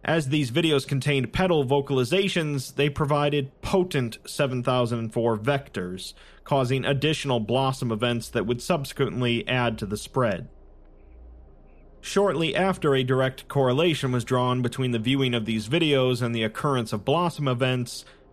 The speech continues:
the Global Occult Coalition began efforts to take down the videos, which in turn fueled speculation regarding the phenomenon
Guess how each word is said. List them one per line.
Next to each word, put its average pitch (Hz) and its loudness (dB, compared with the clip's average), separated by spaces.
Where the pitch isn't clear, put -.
the 139 0
Global 185 4
Occult 151 0
Coalition 147 2
began 120 -2
efforts 135 -2
to - -10
take 123 -2
down 135 2
the 120 0
videos, 120 -2
which 123 -2
in 113 -2
turn 135 0
fueled 156 0
speculation 147 0
regarding 170 0
the 139 0
phenomenon 135 0